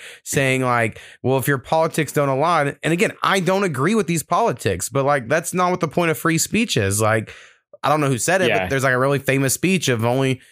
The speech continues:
Speaker 1: you know, polite speech doesn't need protected. Like, you're not,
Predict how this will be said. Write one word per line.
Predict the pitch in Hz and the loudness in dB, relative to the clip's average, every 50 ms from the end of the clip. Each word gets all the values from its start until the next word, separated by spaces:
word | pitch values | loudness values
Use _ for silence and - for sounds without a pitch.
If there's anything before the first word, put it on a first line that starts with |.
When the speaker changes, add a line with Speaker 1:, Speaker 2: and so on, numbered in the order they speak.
| _ - | _ -2
Speaker 1:
you | 123 | 0
know, | 123 120 117 | 0 0 0
polite | 117 - 135 123 127 143 139 131 | 0 0 0 2 2 2 0 0
speech | - - - 143 147 - | -2 0 0 0 0 0
doesn't | - 123 123 135 131 123 | 0 0 2 2 2 2
need | 131 139 123 | 2 0 0
protected. | - 127 120 - 151 156 - - 95 87 80 92 - _ _ _ _ _ _ _ _ _ _ _ | 0 -2 0 0 0 0 0 -2 -2 -2 -2 -4 -8 _ _ _ _ _ _ _ _ _ _ _
Like, | 123 123 131 131 | -2 -2 0 0
you're | 139 151 | 0 0
not, | 147 156 160 160 120 | 2 2 0 0 -2